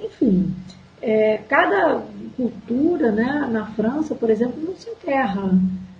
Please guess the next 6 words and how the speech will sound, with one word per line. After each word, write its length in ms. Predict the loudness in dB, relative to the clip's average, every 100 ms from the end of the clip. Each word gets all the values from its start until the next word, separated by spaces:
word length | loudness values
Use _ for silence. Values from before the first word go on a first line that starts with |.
| -20 _ -2
tão 160 | 0
rapidamente 840 | 2 2 2 0 2 6 6 6 0
como 240 | -8 -10
se 160 | -6 -6
enterra 340 | -4 -4 -4
aqui, 560 | -6 -6 -2 2 0